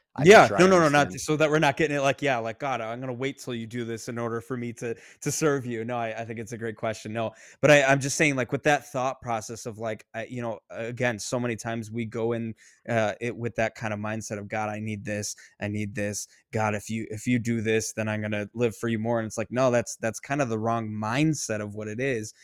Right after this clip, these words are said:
Speaker 2: And sometimes the way that we walk into it, but it's more of how do we start with that idea of of God first, of his kingdom first. And then
Speaker 1: Got
Speaker 2: I,
Speaker 1: it.
Speaker 2: I
Speaker 1: Okay.
Speaker 2: belie-, I truly believe that that's gonna open our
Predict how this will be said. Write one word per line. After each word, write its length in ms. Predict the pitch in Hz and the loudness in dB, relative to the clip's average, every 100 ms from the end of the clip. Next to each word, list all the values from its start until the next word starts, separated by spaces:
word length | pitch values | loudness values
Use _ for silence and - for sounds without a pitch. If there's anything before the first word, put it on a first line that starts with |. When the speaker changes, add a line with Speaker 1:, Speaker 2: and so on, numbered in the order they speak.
| - _ | -20 _
Speaker 2:
And 120 | 113 | -8
sometimes 400 | - 117 127 110 | -4 -4 -4 -4
the 80 | 113 | -4
way 140 | 107 110 | -2 -2
that 180 | 107 | -2
we 100 | 113 | -6
walk 320 | 101 101 104 110 | -8 -8 -10 -6
into 360 | 117 - 107 | -6 -4 -4
it, 180 | 101 104 | -6 -6
but 140 | 117 107 | -6 -6
it's 180 | 104 - | -6 -6
more 360 | 110 123 117 | 0 4 4
of 100 | 104 - _ _ | 2 -8 _ _
how 120 | 120 | 4
do 80 | 131 | 6
we 140 | 123 | 4
start 560 | 113 - - 117 117 110 | 0 -6 0 4 6 4
with 160 | 110 - | -2 -2
that 160 | 107 | -2
idea 480 | 104 101 107 107 104 | 0 -4 -6 -4 -4
of 400 | 101 - 110 101 _ _ _ | -4 -6 -8 -8 _ _ _
of 180 | 107 101 | -4 -2
God 300 | 110 104 104 | 0 0 0
first, 340 | - 98 - | -4 -8 -8
of 160 | 104 98 | -10 -10
his 300 | - 120 104 | -8 -6 -6
kingdom 460 | - 110 107 104 101 | -6 -6 -4 -6 -8
first. 520 | - 101 98 - - - _ - | -6 -6 -6 -10 -16 -20 _ -2
And 120 | 117 | 2
then 80 | 113 | 4
Speaker 1:
Got 40 | 110 | 2
Speaker 2:
I, 60 | |
Speaker 1:
it. 120 | 107 - - | 0 -4 -4
Speaker 2:
I 60 | |
Speaker 1:
Okay. 140 | 117 113 | -2 0
Speaker 2:
belie-, 220 | 120 120 | 2 2
I 80 | 123 | 0
truly 520 | - - - 185 190 151 | 0 0 6 8 10 8
believe 340 | 123 127 120 | 6 2 2
that 160 | 113 - | 0 0
that's 200 | 113 - | -2 0
gonna 200 | 110 107 | -2 -2
open 200 | 113 - | -2 -2
our 140 | 107 | -4